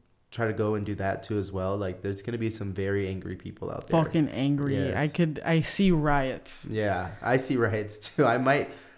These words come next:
Speaker 1: I probably won't riot, but I'll definitely be back there with my sign. Like,
Speaker 2: Yeah.
Speaker 1: you know, like, 'cause, I mean, I, a dream of mine would be to get married, you
Speaker 2: Yeah.
Speaker 1: know, and to have a boyfriend or to have a husband,
Speaker 2: Mm-hmm.
Speaker 1: you know, and have kids, and maybe not a white picket fence, but, like,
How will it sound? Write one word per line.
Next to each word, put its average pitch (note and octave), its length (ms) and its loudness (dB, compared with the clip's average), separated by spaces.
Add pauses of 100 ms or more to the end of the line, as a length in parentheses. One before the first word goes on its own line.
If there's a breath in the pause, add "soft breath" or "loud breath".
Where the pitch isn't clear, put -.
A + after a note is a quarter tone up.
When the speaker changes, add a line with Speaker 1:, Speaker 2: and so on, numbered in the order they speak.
(120 loud breath)
Speaker 1:
I C3 100 2
probably F#3 240 2
won't B2+ 140 0
riot, B2+ 460 4
but C3+ 100 0
I'll C3 100 2
definitely D3+ 280 -2
be C3+ 160 -2
back A2 260 -4
there A2 100 -2
with G#2 200 -2
my G#2 100 -4
sign. G2+ 460 -4
Like, F#3 80 4
Speaker 2:
Yeah. E3 360 8
Speaker 1:
you G#2 60 0
know, G2+ 80 0
like, G#2 260 -4
'cause, G2+ 340 -2 (640 soft breath)
I A2 60 -2
mean, C3 200 2
I, A#2+ 180 0
a C3 100 0
dream C#3 300 0
of A#2+ 120 0
mine A#2 240 -2
would A2 120 -2
be G2+ 100 -2
to G2 140 -4
get - 200 -8
married, - 380 -10 (180)
you A2+ 160 -4
Speaker 2:
Yeah. G3+ 340 0
Speaker 1:
know, C#3 120 -8
and G#2+ 120 -8
to G2 100 -10
have F2+ 200 -8
a F#2 60 -8
boyfriend - 560 -10
or A2 160 -2
to G2+ 80 -2
have G2+ 140 -4
a F#2+ 60 -6
husband, G2+ 420 -6 (240)
Speaker 2:
Mm-hmm. E3+ 280 0
Speaker 1:
you G2 120 -4
know, F#2+ 300 -6
and A2 140 -6
have G2 280 -8
kids, - 480 -12
and F#2+ 200 -8
maybe A#2+ 200 2
not A2+ 160 0
a - 20 0
white G2 240 -2
picket A2 320 -8
fence, A#2 420 -10
but, - 300 -12
like, - 320 -16